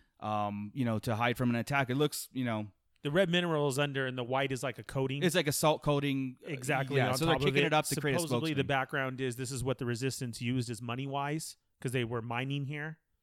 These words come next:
Speaker 1: Gotcha.
Speaker 2: So it seems that their main one comes under attack.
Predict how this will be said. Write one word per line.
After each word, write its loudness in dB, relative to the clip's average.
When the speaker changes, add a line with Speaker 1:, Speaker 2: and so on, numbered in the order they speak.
Speaker 1:
Gotcha. 4
Speaker 2:
So 6
it 4
seems 2
that 4
their 2
main -2
one -4
comes -4
under -4
attack. -4